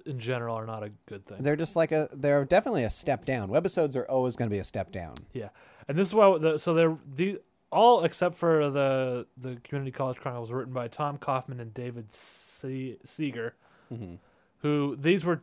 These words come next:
Speaker 1: Uh, I looked at their I M D Bs. They're, like, Channel one oh one guys.
Speaker 2: Mm-hmm.
Speaker 1: Not, they never wrote on Community proper, but Tom Kaufman is a Rick and Morty writer now.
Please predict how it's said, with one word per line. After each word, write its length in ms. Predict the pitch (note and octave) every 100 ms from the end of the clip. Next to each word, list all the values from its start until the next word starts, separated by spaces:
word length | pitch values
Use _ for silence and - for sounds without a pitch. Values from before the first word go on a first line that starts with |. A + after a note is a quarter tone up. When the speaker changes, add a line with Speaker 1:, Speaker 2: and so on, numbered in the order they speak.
| D#3+
Speaker 1:
Uh, 180 | D#3 D3+
I 160 | D#3
looked 120 | D#3 D#3
at 40 |
their 100 | D3
I 60 | C#3
M 80 | C3+
D 80 |
Bs. 200 | C3 C3
They're, 120 | B2+ C#3
like, 160 | C#3+
Channel 300 | - D#3 D3
one 120 | C3+
oh 60 | C3
one 220 | B2 B2
guys. 520 | A#2+ A#2 A#2 A#2 - -
Speaker 2:
Mm-hmm. 240 | C3 F#2 F#2 -
Speaker 1:
Not, 220 | E3 E3
they 100 | E3+
never 360 | E3+ D3+ F3+ F3+
wrote 120 | F3
on 220 | D#3+ C#3+ -
Community 320 | - C#3+ C#3
proper, 320 | B2+ C#3 B2 B2+
but 220 | B2+ -
Tom 240 | D#3 D3+
Kaufman 400 | - C#3+ C3 C3+
is 100 | B2
a 60 | A#2+
Rick 160 | C3
and 100 | B2
Morty 260 | A#2 A#2+ A#2
writer 320 | G#2 G2+ G2+
now. 300 | G2+ G2 G2